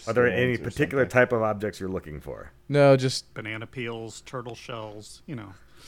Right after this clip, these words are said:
Speaker 2: looking for objects of opportunity.
Speaker 1: Okay.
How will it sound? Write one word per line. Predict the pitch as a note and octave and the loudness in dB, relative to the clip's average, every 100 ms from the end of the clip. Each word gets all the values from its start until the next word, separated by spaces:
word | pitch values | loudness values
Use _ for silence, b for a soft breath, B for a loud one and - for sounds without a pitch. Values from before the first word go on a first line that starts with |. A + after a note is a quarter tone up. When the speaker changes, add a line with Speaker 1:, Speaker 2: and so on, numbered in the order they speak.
| - | 4
Speaker 2:
looking | C#3+ D#3+ D#3+ | 4 4 2
for | - | 4
objects | A2 A#2+ A#2+ A#2+ - | 6 6 4 -2 -2
of | A#2 | 0
opportunity. | G2 G2 G2 - F#2 D2 D2 D2+ _ _ - - - - - - - - - b b b b b b | 0 0 -4 -6 -6 -4 -8 -12 _ _ -20 -20 -20 -20 -20 -20 -20 -20 -20 b b b b b b
Speaker 1:
Okay. | - G2+ B2+ | -4 -2 -2